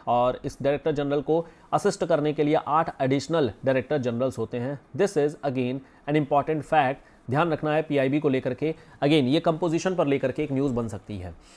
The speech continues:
फंक्शन तो इसके समझ में आ गए होंगे कि Government of India और मीडिया के बीच में ये काम करती है। इसके अलावा किसी को अपना, अ, मतलब, अ,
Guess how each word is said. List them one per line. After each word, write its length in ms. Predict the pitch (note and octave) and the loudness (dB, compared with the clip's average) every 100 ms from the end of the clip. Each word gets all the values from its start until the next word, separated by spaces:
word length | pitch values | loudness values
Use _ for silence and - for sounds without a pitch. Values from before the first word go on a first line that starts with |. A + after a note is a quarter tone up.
| - - - - - F3+ | -20 -20 -20 -20 -2 2
फंक्शन 240 | F#3+ A3+ | 4 6
तो 100 | G#3+ | 4
इसके 180 | G#3 G#3+ | 4 2
समझ 200 | F#3+ F#3 | 2 2
में 100 | F#3 | 2
आ 80 | F3+ | 4
गए 100 | F3 | 2
होंगे 220 | E3+ F3+ | 2 0
कि 120 | F3 | 2
Government 400 | D3+ D#3 D#3+ E3 | 2 2 2 2
of 60 | D3+ | 2
India 200 | D3 D#3+ | 4 4
और 120 | D3 | 4
मीडिया 300 | C#3 C3 C#3+ | 4 2 2
के 100 | D3+ | 2
बीच 200 | C3+ C3+ | 0 -2
में 100 | C#3 | -2
ये 40 | |
काम 200 | B2+ B2+ | -2 -2
करती 280 | C3 B2 C3 | -4 -4 -2
है। 160 | A#2+ G2+ - D3 | -4 -6 -8 -4
इसके 160 | E3+ | 2
अलावा 340 | E3 F3+ F3+ - - - - | 6 6 6 2 -20 -20 -2
किसी 200 | E3 G3+ | 0 4
को 160 | G3+ G3+ | 6 6
अपना, 440 | - D#3 E3 F#3 | 4 0 2 2
अ, 80 | F#3 - - - | 0 -8 -18 0
मतलब, 440 | D3 C#3+ D3+ D#3+ | 2 2 4 8
अ, 200 | D3+ D3 | 8 8